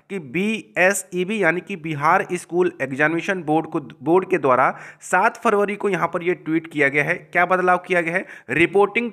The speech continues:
टाइम को लेके यहाँ पर बदलाव कर दिया गया है। पहले रिपोर्टिंग टाइम जो है एग्जाम से यहाँ पर दस मिनट पहले था,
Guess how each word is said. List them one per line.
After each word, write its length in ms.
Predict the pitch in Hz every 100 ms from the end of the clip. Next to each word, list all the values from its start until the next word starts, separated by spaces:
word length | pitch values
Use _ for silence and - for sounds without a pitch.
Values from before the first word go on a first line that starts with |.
| -
टाइम 260 | 170 220
को 140 | 220 196
लेके 240 | 185 196
यहाँ 200 | 180 151
पर 140 | 151 170
बदलाव 420 | 139 135 147 -
कर 100 | 127
दिया 180 | 113 117
गया 160 | 104 95
है। 140 | 87 _ - _ -
पहले 300 | 160 190 226
रिपोर्टिंग 520 | 208 202 180 185 226 220
टाइम 280 | 147 175 202
जो 140 | 190
है 180 | 156 170 190 -
एग्जाम 460 | 143 139 165 175 214
से 180 | 196 208
यहाँ 200 | 196 156
पर 240 | 185 175 120
दस 200 | 180 175
मिनट 260 | 165 175 170
पहले 360 | 127 135 156
था, 300 | 156 170 190